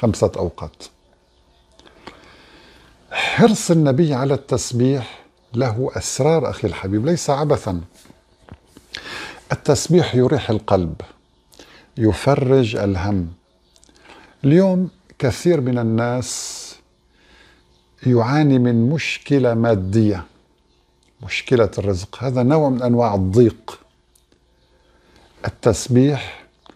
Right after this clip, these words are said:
يذهب هذا الضيق، لأنه أذهب الضيق والغم عن النبي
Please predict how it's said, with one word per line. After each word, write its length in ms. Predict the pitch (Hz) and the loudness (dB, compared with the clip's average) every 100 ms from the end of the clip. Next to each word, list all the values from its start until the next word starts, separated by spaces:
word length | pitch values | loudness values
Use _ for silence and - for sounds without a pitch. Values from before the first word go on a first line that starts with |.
| _ _ _ _ _ _ | _ _ _ _ _ _
يذهب 720 | 107 127 156 131 117 139 113 | 4 6 6 4 2 0 0
هذا 280 | 101 107 92 | -2 0 -2
الضيق، 540 | 82 82 87 - - - _ _ _ _ _ _ _ _ _ _ _ | -4 -6 -10 -14 -20 -20 _ _ _ _ _ _ _ _ _ _ _
لأنه 560 | - 127 139 135 107 120 - | -2 0 2 2 2 0 2
أذهب 400 | 175 143 120 120 | 2 2 2 2
الضيق 680 | 104 98 101 139 151 156 - - _ _ _ _ _ _ _ _ | 2 0 4 4 4 0 -12 -20 _ _ _ _ _ _ _ _
والغم 640 | 123 107 104 117 151 156 147 - _ _ - | 0 2 2 2 2 0 -2 -8 _ _ -4
عن 400 | 113 143 151 147 _ _ _ _ _ _ _ - | -2 0 -2 -6 _ _ _ _ _ _ _ 0
النبي 580 | 120 117 123 139 104 | 2 4 2 2 0